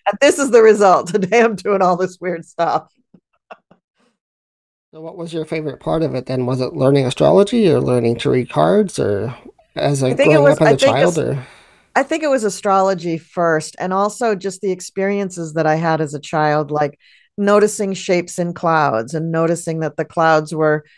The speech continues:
Speaker 1: to me, they were moving and making different pictures for me in the sky. And I kind of interpreted that as messages for me. Um,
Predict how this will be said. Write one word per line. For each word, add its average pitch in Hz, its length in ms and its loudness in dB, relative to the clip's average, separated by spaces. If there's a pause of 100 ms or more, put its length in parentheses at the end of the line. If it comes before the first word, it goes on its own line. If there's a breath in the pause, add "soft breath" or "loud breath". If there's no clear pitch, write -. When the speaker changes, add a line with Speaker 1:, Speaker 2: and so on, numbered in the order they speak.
(280 soft breath)
Speaker 1:
to - 120 -6
me, 180 440 -2
they 160 220 -2
were 160 160 -2
moving 170 540 -2
and 151 240 -8
making 175 440 -4
different 143 340 -6
pictures 185 480 -4
for 165 160 -8
me 147 220 -4
in 139 120 -4
the 147 80 -6
sky. 160 600 0 (400 soft breath)
And 165 200 0
I 170 100 4
kind 277 480 -4
of 349 120 -2
interpreted 226 640 -2
that 214 320 0
as 160 180 -6
messages 170 500 -6
for 147 200 -4
me. 165 460 -4 (640 loud breath)
Um, 165 480 2